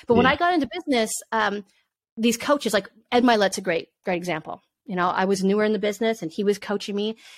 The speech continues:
Speaker 1: and he said, "Jamie, one of the signs of a leader is that they're growing closer to God."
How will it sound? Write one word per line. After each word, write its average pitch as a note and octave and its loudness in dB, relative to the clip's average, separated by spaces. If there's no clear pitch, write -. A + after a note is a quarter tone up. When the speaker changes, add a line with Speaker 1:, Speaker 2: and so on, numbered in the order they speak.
Speaker 1:
and G3+ -2
he G#3+ 2
said, G3 -2
"Jamie, A3+ 0
one G3 0
of B3 -2
the D#4+ -2
signs G3 -2
of F#3+ -2
a F3 0
leader A#3+ -4
is A3+ 2
that G3+ 2
they're G#3 4
growing F#3+ 0
closer E3 -4
to A3 -10
God." C4 -2